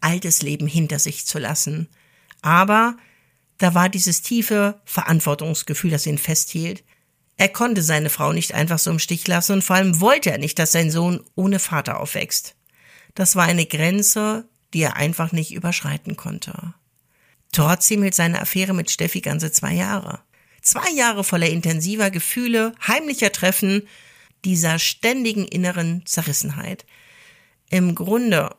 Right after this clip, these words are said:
wollte er weder seine Ehe noch die Affäre beenden. Er steckte in diesem Zwischenzustand fest, wo er sich nicht für das eine oder das andere entscheiden konnte. Doch irgendwann wurde ihm klar, dass er nicht ewig so weitermachen konnte. Es musste eine Entscheidung her,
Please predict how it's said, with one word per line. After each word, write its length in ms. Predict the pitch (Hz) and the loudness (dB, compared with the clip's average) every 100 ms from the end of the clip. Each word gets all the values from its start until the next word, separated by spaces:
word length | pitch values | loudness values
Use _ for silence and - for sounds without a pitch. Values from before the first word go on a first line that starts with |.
| - | -4
wollte 260 | 170 190 | 0 0
er 120 | 170 170 | 0 0
weder 220 | 180 180 | 0 0
seine 360 | 175 165 165 | 2 0 0
Ehe 380 | 196 190 151 - _ - | 0 0 0 -2 _ -6
noch 360 | 185 185 208 - | 0 2 2 -2
die 200 | 202 - | -8 -6
Affäre 500 | 170 165 147 - - | -4 -2 -2 -4 -8
beenden. 600 | - - 151 160 160 165 _ - _ _ _ _ | -6 -4 -4 -4 -6 -8 _ -20 _ _ _ _
Er 80 | 160 | -2
steckte 340 | - 196 - | 0 0 -2
in 80 | 175 | -4
diesem 280 | 170 170 156 | -2 -2 0
Zwischenzustand 880 | - 208 - 202 - 196 - 190 190 | 0 0 0 -2 -2 -2 -2 0 -2
fest, 460 | - 233 277 - - _ _ - | -2 -4 -4 -8 -8 _ _ -8
wo 120 | 180 | 2
er 80 | 208 | 4
sich 220 | 196 180 | 4 2
nicht 180 | 202 - | 0 0
für 100 | 175 | -2
das 300 | 165 - - | 2 0 0
eine 560 | 156 196 226 233 233 233 _ _ | 0 2 4 2 2 -2 _ _
oder 320 | 190 190 202 | 0 2 2
das 160 | 185 180 | 2 0
andere 280 | - 156 160 | 0 -2 -4
entscheiden 500 | 156 - - - - | -8 -6 -6 -6 -10
konnte. 500 | - 104 - - - _ _ - | -10 -10 -10 -10 -12 _ _ 0
Doch 260 | 190 190 - | 0 0 -2
irgendwann 460 | 311 370 247 208 | -2 -2 -2 -2
wurde 180 | 190 175 | -2 -2
ihm 140 | 180 | -4
klar, 280 | - 196 226 | -2 0 0
dass 160 | 233 208 | 0 0
er 80 | 180 | 0
nicht 240 | 185 - | -2 -4
ewig 240 | 208 202 | -4 -2
so 140 | - 170 | -2 -2
weitermachen 500 | - - 170 - 151 | -4 -6 -8 -6 -6
konnte. 460 | - - 156 160 - - - - - - _ | -6 -6 -6 -8 -10 -18 -20 -20 -20 -20 _
Es 160 | 175 - | 0 4
musste 380 | 202 214 - 190 | 4 2 0 -2
eine 240 | 196 190 | -2 -2
Entscheidung 520 | 196 185 175 - - | -2 -4 -4 -4 -4
her, 380 | 156 156 131 - | -4 -4 -6 -8